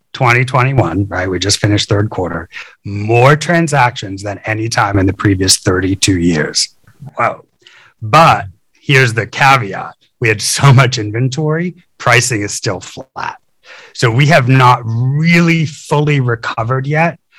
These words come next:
from, uh, covid. And right before covid, I don't wanna go over, but right before covid, New York City put a mansion tax in place,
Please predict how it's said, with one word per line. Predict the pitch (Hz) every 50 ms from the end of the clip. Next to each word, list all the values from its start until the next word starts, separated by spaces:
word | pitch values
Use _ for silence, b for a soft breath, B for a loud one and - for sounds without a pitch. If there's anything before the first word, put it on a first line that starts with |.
| b b b
from, | b - - - - 131 127 120 120 123 127 127 123 131 139 135 127 131 -
uh, | 107 104 101 101 104 - _ _ _ _ _ -
covid. | - - 147 139 131 123 151 156 165 151 -
And | - 117 117 110 127
right | 156 208 233
before | - 202 156 - 139 123
covid, | - - 160 147 131 117 107 104 104 - _ -
I | 120
don't | 117 117
wanna | 113 107
go | 104 110 104 101 - b b b b b -
over, | - 143 151 143 113 107 98
but | 92 120 117
right | 113 117 143 175 214 -
before | 196 170 - 123 107 104
covid, | - - - 233 262 214 135 104 98 95 98 B B B B B B
New | - 139
York | 143 - 175 139
City | - - 156 135
put | 123 - - 135
a | 110
mansion | 95 104 101 104 123 147 156 175 151 - 139 110 101
tax | - - - 113 - - - -
in | - - -
place, | - - - - - - - - -